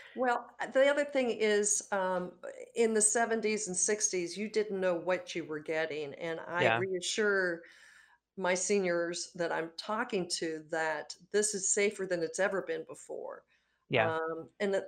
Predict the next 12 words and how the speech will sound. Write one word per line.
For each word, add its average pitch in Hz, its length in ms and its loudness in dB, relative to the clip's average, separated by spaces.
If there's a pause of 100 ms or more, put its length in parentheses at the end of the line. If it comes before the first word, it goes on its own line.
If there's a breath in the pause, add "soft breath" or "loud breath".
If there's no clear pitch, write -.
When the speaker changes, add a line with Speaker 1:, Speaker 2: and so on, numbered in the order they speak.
Speaker 1:
this 202 220 2
thing 220 200 4
with 196 160 -2
the 180 80 0
vape 208 320 2
sticks, - 760 0
um, 165 440 -4 (540)
we 214 160 2
were, 214 320 2
it 214 140 2
wasn't 220 320 2
a - 20 0